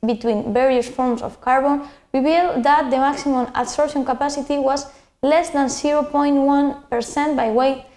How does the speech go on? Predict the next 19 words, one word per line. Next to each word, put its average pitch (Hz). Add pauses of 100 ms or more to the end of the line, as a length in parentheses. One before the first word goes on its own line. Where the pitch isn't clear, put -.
(240)
at 311
ninety 285
bars 294 (220)
and 294
at 220
room 262
temperature. - (960)
Additionally, 330
by 247
using 269
a 247
nickel 262
coating, 285
storage 285 (100)
of -
two 285
point 247 (520)
two 294
percent 359